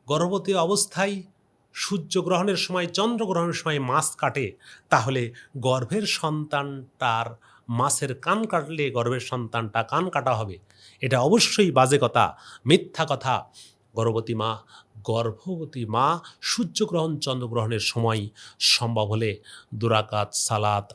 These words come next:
আদায় করবেন। সালাতুল কুসুফ, সালাতুল খুসুফ, দুরাকাত সালাত আদায় করবেন। দুরাকাত সালাত আদায় করতে না পারলে তিনি স্বাভাবিক অবস্থায় কোরআন তেলাওয়াত করবেন, জিকির আজকার করবেন,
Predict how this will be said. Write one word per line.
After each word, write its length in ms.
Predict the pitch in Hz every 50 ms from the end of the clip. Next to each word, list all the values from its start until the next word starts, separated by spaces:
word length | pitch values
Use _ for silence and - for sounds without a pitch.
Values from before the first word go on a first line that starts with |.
| - -
আদায় 300 | 117 107 104 110 107 104
করবেন। 520 | - - 110 104 101 110 107 101 98 98 107 - - -
সালাতুল 460 | - - - 131 117 110 - 117 110 104
কুসুফ, 720 | - 147 143 139 - - 175 170 175 170 170 - - -
সালাতুল 380 | - - 196 185 185 180 175 170
খুসুফ, 460 | - - 247 233 - - - - 107 - _ _ - - - - 127
দুরাকাত 360 | 123 120 117 - 131 127 -
সালাত 240 | - 147 143 131 131
আদায় 160 | 143 143 143
করবেন। 460 | 139 - 233 254 - 147 127 107 101 - - - - -
দুরাকাত 340 | 120 113 113 113 - 110 -
সালাত 260 | - - 117 107 -
আদায় 140 | 113 110 107
করতে 240 | 101 - 107 - -
না 180 | 104 113 107 101
পারলে 400 | - 107 104 104 104 104 101 101 - - - - _ _ _ -
তিনি 420 | 131 147 175 214 226 226 208 - - _ _ _ _ _ _ -
স্বাভাবিক 420 | - - 127 110 101 107 101 104
অবস্থায় 400 | 110 104 104 - - - 107 101
কোরআন 300 | - - 113 107 107 110
তেলাওয়াত 300 | 98 120 117 117 117 -
করবেন, 300 | - 127 120 127 127 135 147 - - - _
জিকির 260 | 120 127 147 160 165
আজকার 440 | 156 156 151 - - - - 160 151
করবেন, 400 | - - 208 214 214 202 165 123